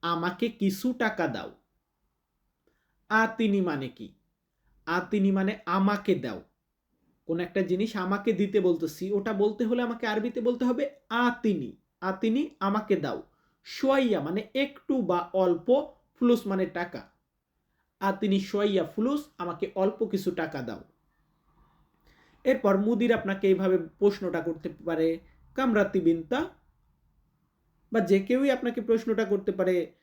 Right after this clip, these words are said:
"কাম রাত্তিবিনতা?" মানে কি? মানে হচ্ছে, "তোমার বেতন কত?"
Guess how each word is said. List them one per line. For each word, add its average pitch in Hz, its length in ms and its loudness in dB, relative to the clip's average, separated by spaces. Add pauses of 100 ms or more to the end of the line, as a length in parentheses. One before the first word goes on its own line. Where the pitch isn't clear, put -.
(300)
"কাম 247 200 0
রাত্তিবিনতা?" 180 760 0 (680)
মানে 220 220 2
কি? 151 160 -4
মানে 165 200 -2
হচ্ছে, 247 260 0
"তোমার 254 400 -2
বেতন 240 500 2
কত?" 190 360 -2